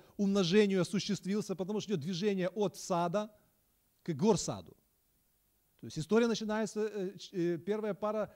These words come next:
пос-, поселяется в саду, а заканчивается тем, что этот сад уже просто часть города, это горсад.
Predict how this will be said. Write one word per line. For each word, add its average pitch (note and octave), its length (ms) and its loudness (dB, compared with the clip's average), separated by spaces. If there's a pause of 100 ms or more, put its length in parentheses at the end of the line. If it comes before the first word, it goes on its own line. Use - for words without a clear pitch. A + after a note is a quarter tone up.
(120)
пос-, F#3+ 320 -8
поселяется G3+ 520 0
в - 40 -4
саду, G3 360 0
а G3+ 100 2
заканчивается G#3+ 520 -2
тем, A3 160 -2
что G#3+ 120 -4
этот G3 180 -2
сад A3 240 0
уже G#3 180 -2
просто G#3 280 -4
часть G#3 360 0
города, E3 440 0
это C3+ 120 -6
горсад. D3+ 480 0